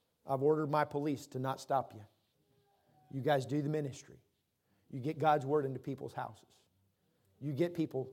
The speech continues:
the gospel." So during the pandemic, while everybody was shut in, we were not. We were shut out. <laughs> That's why when the hurricanes hit in the middle of the pandemic, they called us. They sent the military to us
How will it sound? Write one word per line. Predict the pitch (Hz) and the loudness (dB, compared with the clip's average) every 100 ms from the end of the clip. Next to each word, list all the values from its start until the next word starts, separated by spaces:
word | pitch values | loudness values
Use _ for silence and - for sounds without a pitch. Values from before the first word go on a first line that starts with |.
| - | -6
the | 135 | -2
gospel." | 135 120 - - - _ _ _ _ _ _ _ | -2 -2 -6 -20 -20 _ _ _ _ _ _ _
So | - 160 | -4 -2
during | 156 170 | 0 0
the | 160 | 0
pandemic, | 170 160 151 180 156 147 | -2 0 4 4 4 4
while | 143 147 | 4 4
everybody | 147 147 143 | 6 4 4
was | 127 | -2
shut | - 147 | 0 0
in, | 151 139 | 2 -2
we | 131 | -4
were | 139 131 | -4 -4
not. | 143 - - _ _ _ _ _ _ _ | -6 -10 -18 _ _ _ _ _ _ _
We | 131 | -6
were | 135 123 | -4 -6
shut | 131 123 | -6 -4
out. | 135 - - 147 | -4 -6 -16 -12
<laughs> | 135 143 - _ _ _ _ _ _ _ _ _ _ - | -8 -10 -12 _ _ _ _ _ _ _ _ _ _ -6
That's | 151 143 | -4 2
why | 175 | 2
when | 170 170 160 | 2 0 -2
the | |
hurricanes | 139 196 190 156 143 | 2 2 2 -2 0
hit | 170 160 | 0 0
in | 147 | -2
the | |
middle | 151 170 147 | 0 2 0
of | |
the | 165 | -2
pandemic, | 151 151 175 143 - _ _ _ _ - | 0 2 2 0 -10 _ _ _ _ -4
they | 165 | -4
called | 156 147 143 | 0 0 2
us. | 151 117 - _ _ - | -2 -2 -14 _ _ -10
They | 147 | -6
sent | 151 139 | -6 -4
the | |
military | 139 151 143 139 | -2 -2 -2 -2
to | 131 | -4
us | 139 123 104 - | -4 -8 -14 -20